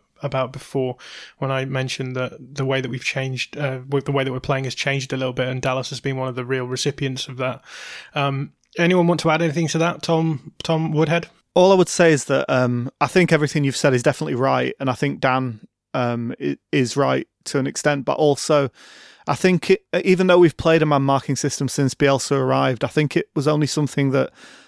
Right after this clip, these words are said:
Speaker 2: properly entered into the public consciousness this season. And I think when you first become, uh, when you first learn that we're doing it, you become sort of hyper aware of it, uh, and you're looking for it all the time. Um, so I think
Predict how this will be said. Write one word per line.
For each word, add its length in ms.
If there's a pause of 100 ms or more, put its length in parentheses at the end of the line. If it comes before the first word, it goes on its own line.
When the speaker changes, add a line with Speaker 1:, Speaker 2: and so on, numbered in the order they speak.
(140)
Speaker 2:
properly 420
entered 240
into 240
the 60
public 340
consciousness 560
this 180
season. 500 (380)
And 100
I 40
think 200
when 140
you 80
first 420 (1000)
become, 560 (160)
uh, 140 (160)
when 160
you 60
first 280
learn 200
that 80
we're 100
doing 280
it, 160 (220)
you 100
become 280
sort 260
of 20
hyper 500
aware 320
of 100
it, 180 (220)
uh, 360 (380)
and 160
you're 100
looking 300
for 180
it 60
all 200
the 80
time. 400 (160)
Um, 440 (520)
so 480 (280)
I 60
think 540